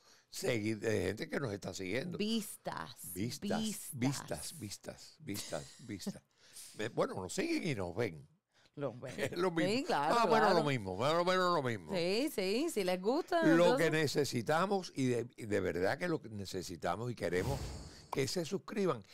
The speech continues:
Speaker 1: Es gratis, señores. Es absolutamente gratis. Así que se pueden suscribir y nos ayudan para crecer en el programa y traerles sorpresas. Que tenemos muchas sorpresas, pero hay que materiarla,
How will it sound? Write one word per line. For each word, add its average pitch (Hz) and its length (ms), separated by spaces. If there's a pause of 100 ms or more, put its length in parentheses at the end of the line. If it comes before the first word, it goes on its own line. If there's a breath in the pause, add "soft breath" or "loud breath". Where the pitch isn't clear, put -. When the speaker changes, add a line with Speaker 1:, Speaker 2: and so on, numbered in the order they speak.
(140 loud breath)
Speaker 1:
Es 151 180
gratis, 165 560
señores. 139 560 (680)
Es 151 120
absolutamente 165 840
gratis. 170 420 (300 loud breath)
Así 117 200
que 113 80
se 143 140
pueden 113 280
suscribir 147 640 (540 soft breath)
y 143 180
nos 143 160
ayudan 135 580 (460 soft breath)
para 117 260
crecer 120 680
en 117 200
el 98 140
programa 131 640 (360 loud breath)
y 127 220
traerles 107 560
sorpresas. 120 680 (380 loud breath)
Que 139 140
tenemos 185 360
muchas 202 300
sorpresas, 170 500
pero 107 160
hay 104 80
que 117 100
materiarla, 101 720